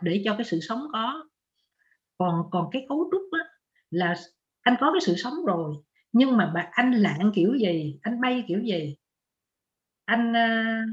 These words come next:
anh đứng, anh nằm hay anh ngồi, hay anh leo lên cao, hay anh uốn lượn, hay là anh, à, cà giật, cà giật, cà giật, là gần như là cái vỏ, cái hình thức bên ngoài á, cái sườn bên ngoài á, để cho cái trái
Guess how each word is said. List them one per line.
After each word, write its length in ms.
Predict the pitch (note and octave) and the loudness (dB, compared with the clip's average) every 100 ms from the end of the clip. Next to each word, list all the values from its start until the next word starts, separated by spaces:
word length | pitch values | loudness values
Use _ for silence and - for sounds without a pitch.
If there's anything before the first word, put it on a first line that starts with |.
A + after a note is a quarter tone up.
| G#3+ - | -8 -4
anh 180 | A3+ B3+ | -2 0
đứng, 140 | C#4+ G#4 | 0 0
anh 180 | A3 G3+ | 0 0
nằm 340 | D#3+ D3+ C#3+ G3 | 0 -2 -4 -4
hay 100 | A3 | 0
anh 140 | G#3 | 2
ngồi, 280 | E3+ D#3 D3+ C#3+ _ _ | 2 -2 -6 -8 _ _
hay 100 | A3 | -8
anh 420 | G#3+ A3 G#3+ G#3 G3+ | -2 0 2 2 0
leo 320 | G#3 A3+ A3+ | 2 2 2
lên 240 | A3+ G#3+ - | 2 0 -2
cao, 300 | G#3+ G#3+ G#3 | 0 0 0
hay 140 | G#3+ | 0
anh 180 | G#3 G#3 | -2 -2
uốn 200 | A#3 D#4 A#3+ | -2 -4 -6
lượn, 360 | D3 D3+ F#3 - _ - - - | -6 -6 -8 -12 _ -20 -20 -6
hay 260 | A3 A3 | 0 2
là 500 | G3+ F3 D#3 D3+ C#3+ - | 2 2 0 -2 -6 0
anh, 460 | G3+ G#3 G#3 G#3 G3+ _ _ _ _ _ _ _ - | 4 4 4 2 -2 _ _ _ _ _ _ _ -14
à, 300 | E3+ D3+ C#3+ - | -12 -10 -10 0
cà 80 | G#3 | 6
giật, 140 | G3+ | 6
cà 80 | G3+ G3 | 6 2
giật, 100 | G3 | 2
cà 60 | G3 | 2
giật, 200 | F#3 - _ _ _ _ _ _ _ _ _ - | 2 0 _ _ _ _ _ _ _ _ _ 0
là 320 | G3 G3 - - | 4 4 4 2
gần 200 | G3+ G3 | 4 6
như 120 | B3 | 4
là 100 | G3+ | 2
cái 80 | C#4+ | -2
vỏ, 420 | G3 - D#3 D4+ F#4+ | -2 -2 0 0 0
cái 80 | |
hình 120 | A#3 F#3+ | -2 -2
thức 140 | D#4 | -2
bên 140 | A#3 A3+ | -2 -2
ngoài 340 | F3+ E3 D#3+ | -2 -4 -6
á, 80 | G3 - _ - | -8 -12 _ -12
cái 80 | C4+ | 0
sườn 280 | G#3 E3+ | 4 4
bên 120 | F#3+ G3+ | 4 4
ngoài 300 | D#3+ D3+ F3+ | 2 -4 -8
á, 80 | G3+ - - | -10 -16 -2
để 320 | G#3 E3 G#3 - | 2 4 2 4
cho 140 | A#3 B3 | 2 2
cái 100 | C4 | -2
trái 120 | C4+ | -4